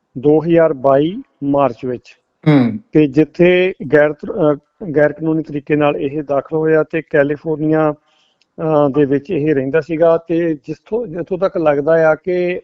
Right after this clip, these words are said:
Speaker 1: <clears throat> ਇਹਦਾ ਕੇਸ ਜਿਹੜਾ ਆ ਉਹ, ਅ, ਜਿਹੜੇ ਆਮ ਜਿਹੜੇ ਕੇਸ ਲੱਗ ਜਾਂਦੇ ਆ, ਜਿਹੜੇ, ਅ, ਅਠਾਰਾਂ ਸਾਲ ਤੋਂ ਥੱਲੇ ਬੱਚੇ ਹੁੰਦੇ ਆ, ਤੇ ਉਹ ਕੇਸ ਇਹਦਾ ਲੱਗਿਆ ਸੀਗਾ ਤੇ ਜਿਹਦੇ ਰਾਹੀਂ ਇਹਦਾ, ਅ, ਕੇਸ ਚੱਲਦਾ ਪਿਆ ਆ।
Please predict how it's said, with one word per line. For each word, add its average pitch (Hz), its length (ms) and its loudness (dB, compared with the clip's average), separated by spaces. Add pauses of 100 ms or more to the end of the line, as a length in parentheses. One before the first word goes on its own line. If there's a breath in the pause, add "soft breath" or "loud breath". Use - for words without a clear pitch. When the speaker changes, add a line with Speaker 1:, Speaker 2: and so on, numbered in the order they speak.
(140)
Speaker 1:
<clears throat> - 800 -6
ਇਹਦਾ 175 300 0
ਕੇਸ 165 440 -6
ਜਿਹੜਾ 160 260 2 (120)
ਆ 156 220 0 (680)
ਉਹ, 160 560 -2
ਅ, 139 420 0 (760)
ਜਿਹੜੇ 165 640 0 (300)
ਆਮ 156 300 4
ਜਿਹੜੇ 165 200 0
ਕੇਸ 151 360 -2
ਲੱਗ 139 240 2
ਜਾਂਦੇ 143 340 -2
ਆ, 143 60 0
ਜਿਹੜੇ, 147 300 -4
ਅ, 147 280 -10
ਅਠਾਰਾਂ 139 360 -2
ਸਾਲ 139 300 -6
ਤੋਂ 139 140 -4
ਥੱਲੇ 139 300 -4
ਬੱਚੇ 135 300 -8
ਹੁੰਦੇ 135 360 2
ਆ, 131 140 2 (640 soft breath)
ਤੇ 143 440 2 (220)
ਉਹ 180 260 2
ਕੇਸ 160 220 2 (140)
ਇਹਦਾ 165 240 4
ਲੱਗਿਆ 135 340 0
ਸੀਗਾ 160 300 0
ਤੇ 156 160 -4
ਜਿਹਦੇ 151 300 0
ਰਾਹੀਂ 151 320 0 (100)
ਇਹਦਾ, 143 440 0 (580)
ਅ, 135 200 0
ਕੇਸ 151 340 -2
ਚੱਲਦਾ 139 340 0
ਪਿਆ 165 400 0
ਆ। 185 40 -12